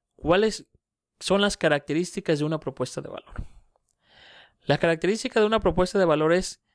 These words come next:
una, se escribe en una sola frase o palabra.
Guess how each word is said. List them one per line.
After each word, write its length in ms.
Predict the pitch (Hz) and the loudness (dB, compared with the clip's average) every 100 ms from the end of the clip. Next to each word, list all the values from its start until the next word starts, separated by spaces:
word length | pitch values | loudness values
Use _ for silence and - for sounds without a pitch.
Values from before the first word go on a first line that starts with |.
| _ _ _ _ _ _ _ _ _ _ _ _ _ _ _ _ | _ _ _ _ _ _ _ _ _ _ _ _ _ _ _ _
una, 320 | 190 214 156 _ | 0 2 0 _
se 240 | - 180 | -4 0
escribe 480 | 165 - 208 226 233 | 0 0 0 4 4
en 140 | 208 | 2
una 160 | 208 208 | 0 -2
sola 260 | - 202 185 | 0 0 2
frase 480 | 180 185 - 254 - _ _ _ _ _ _ _ _ _ - | 0 0 -2 -8 -10 _ _ _ _ _ _ _ _ _ -4
o 140 | 120 | -2
palabra. 540 | - 123 117 98 - | 0 0 0 -2 -12